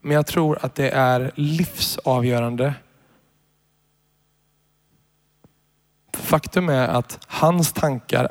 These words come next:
är mycket högre än våra tankar. Han vill använda dig. Han vill att du ska, att du ska utföra massa gott för att hans kärlek ska spridas på den här jorden.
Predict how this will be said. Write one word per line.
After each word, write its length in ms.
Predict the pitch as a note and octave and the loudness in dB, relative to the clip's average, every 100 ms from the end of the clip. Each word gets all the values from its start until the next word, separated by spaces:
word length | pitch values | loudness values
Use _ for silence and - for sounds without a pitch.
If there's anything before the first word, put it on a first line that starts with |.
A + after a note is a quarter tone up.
| - | 2
är 260 | D3 D#3+ | 2 4
mycket 360 | E3+ D3+ - A#2 | 2 -2 -2 0
högre 420 | C3+ B2+ A#2+ C3 | 2 2 2 0
än 120 | C3 | 0
våra 280 | C3 C#3 B2 | 2 2 2
tankar. 560 | - C3 A#2+ - A#2 - _ _ _ _ _ _ _ _ _ _ _ _ _ | -2 -6 -4 -4 -4 -8 _ _ _ _ _ _ _ _ _ _ _ _ _
Han 280 | - D3+ D3 | -6 -2 0
vill 280 | B2+ E3+ F3+ | 0 0 2
använda 360 | E3+ C#3+ B2 | 0 0 0
dig. 120 | A#2+ A2 | 0 0
Han 220 | C#3+ C#3 | 0 0
vill 380 | C3+ F#3+ F#3 - - - - - - | 2 2 2 0 -8 -14 -14 -14 -2
att 160 | D#3 D3+ | 0 2
du 140 | D#3+ | 0
ska, 360 | - D#3+ C3 A#2 - _ _ _ _ _ _ _ _ _ _ _ - - | 2 2 2 0 -6 _ _ _ _ _ _ _ _ _ _ _ -20 -4
att 160 | C3 B2 | -2 2
du 100 | C#3+ | 2
ska 140 | - - | 2 2
utföra 600 | F3 D3+ - D#3 C3+ C3+ | 2 2 2 4 6 4
massa 560 | C#3 D#3+ - - - E3 | 4 2 0 -2 -2 0
gott 640 | C#3+ F3 - _ - - - - - - - | 4 2 2 _ -12 -12 -12 -20 -20 -20 -14
för 220 | - C#3+ | 0 2
att 260 | C3+ - - | 2 0 -12
hans 480 | - - D3+ D#3 D#3 | -10 -2 2 2 2
kärlek 580 | - D#3+ C#3 B2+ D3 D3 | 2 4 4 4 2 0
ska 160 | - C#3+ | -2 -4
spridas 520 | - D#3+ D3+ C3+ - | -2 0 2 0 -4
på 100 | C#3+ | -4
den 100 | B2+ | -2
här 60 | |
jorden. 520 | B2+ B2+ A#2+ A#2+ C#3+ | 2 2 2 2 -2